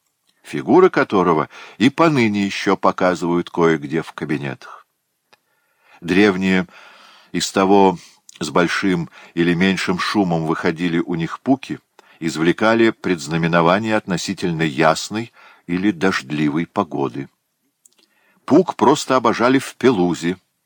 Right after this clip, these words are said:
Да что там говорить, если бы не боязнь слишком уж долгих доказательств,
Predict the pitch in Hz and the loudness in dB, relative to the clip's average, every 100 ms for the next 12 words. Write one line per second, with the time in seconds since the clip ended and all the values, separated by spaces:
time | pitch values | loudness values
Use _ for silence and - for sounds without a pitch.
0 | _ _ _ - 151 - - 147 160 143 | _ _ _ -10 -8 -8 -2 0 2 0
1 | - - 139 69 147 175 - _ _ - | 0 -2 -2 0 0 -2 -6 _ _ -20
2 | _ _ _ - 80 127 - 120 113 107 | _ _ _ -8 2 2 2 0 2 4
3 | 107 92 95 131 143 98 87 - 131 - | 2 2 2 4 2 0 -8 0 0 0
4 | 110 95 82 - 143 120 87 71 - 151 | -2 -2 -2 2 2 2 -4 -6 -6 -6
5 | - 147 180 - - - | 0 0 -2 -8 -12 -18